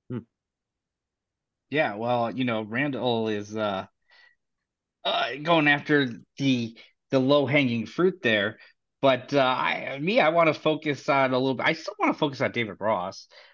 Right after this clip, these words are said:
Speaker 2: Like, I, I, I, I just can't get over that Patrick Wisdom bunt. I, I still don't get it. Like, I don't understand it. If Patrick, if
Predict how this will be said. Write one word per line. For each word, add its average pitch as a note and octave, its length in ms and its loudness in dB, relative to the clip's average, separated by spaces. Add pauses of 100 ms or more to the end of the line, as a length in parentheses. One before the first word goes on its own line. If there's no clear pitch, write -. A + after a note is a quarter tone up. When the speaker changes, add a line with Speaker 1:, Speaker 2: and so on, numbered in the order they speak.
(140)
Speaker 2:
Like, A#2 400 0
I, C#3+ 120 0
I, - 120 0 (140)
I, F3 160 0 (240)
I F3 60 2
just F#3 240 -6
can't B3 160 0
get D3+ 120 0
over B2+ 320 2
that G#2 300 0 (600)
Patrick C#3 320 -4
Wisdom A#2 440 -2
bunt. G#2+ 320 -4
I, A#2+ 160 0
I C#3+ 200 2
still A3 260 2
don't F#3 320 2
get A#2+ 200 0
it. F2+ 260 -6
Like, B2+ 200 2
I B2+ 100 2
don't E3 120 4
understand D3+ 440 0 (360)
it. D3+ 360 4
If C#3+ 180 0
Patrick, F3+ 300 -2
if C3 180 -4